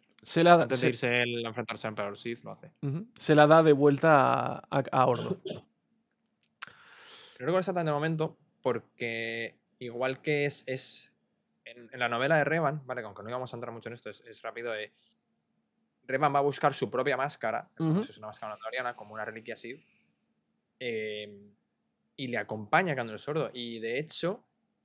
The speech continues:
Speaker 2: la recuperación es en un, no me acuerdo qué planeta era, no sé si era todavía era Taris o un problema, un planeta, planeta helado, ¿vale?
Speaker 1: Ujú.
Speaker 2: Tipo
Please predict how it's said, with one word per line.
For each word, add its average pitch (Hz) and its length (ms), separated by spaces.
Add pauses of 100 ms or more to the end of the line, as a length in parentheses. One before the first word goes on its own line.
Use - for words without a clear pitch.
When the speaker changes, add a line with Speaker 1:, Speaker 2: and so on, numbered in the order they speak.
Speaker 2:
la 117 140
recuperación 117 640
es 160 320
en 107 160
un, 120 260
no 120 60
me - 20
acuerdo 131 240
qué 131 60
planeta 120 340
era, 123 100
no 117 80
sé - 60
si 131 60
era 123 140
todavía 110 260
era 98 140
Taris 113 420
o 104 200 (360)
un 135 140
problema, 123 380 (260)
un 143 80
planeta, 120 800 (560)
planeta 117 600 (100)
helado, 110 340 (320)
¿vale? 139 180
Speaker 1:
Ujú. 165 80
Speaker 2:
Tipo 214 160